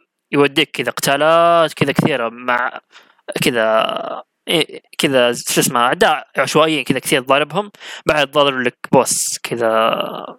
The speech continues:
يختلف، إذا كان أحيانًا بوس أحيانًا ما يكون في شيء. آه، أحس هذا الشيء يتكرر في أغلب المهم-، أغلب الشابترات.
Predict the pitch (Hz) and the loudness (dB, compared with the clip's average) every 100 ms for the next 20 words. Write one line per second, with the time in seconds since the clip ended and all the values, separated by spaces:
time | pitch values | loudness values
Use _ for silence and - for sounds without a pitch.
0 | _ _ 175 160 - - - 151 131 151 | _ _ -6 -4 -4 -4 -2 -2 -4 -4
1 | 139 127 147 - 135 123 123 123 113 117 | -4 0 0 0 -4 -2 -4 -6 -8 -4
2 | - - - - - - - - 151 156 | -4 -6 -12 -8 -8 -8 -10 -2 0 0
3 | - 220 190 - 202 175 - 185 170 156 | 0 0 0 0 0 -2 -2 0 0 0
4 | 160 151 143 135 123 120 - 131 123 127 | 0 0 0 -2 -2 -2 -6 -6 -6 -2
5 | 151 147 131 - 120 - 120 131 | -2 -2 -4 -4 -4 0 2 2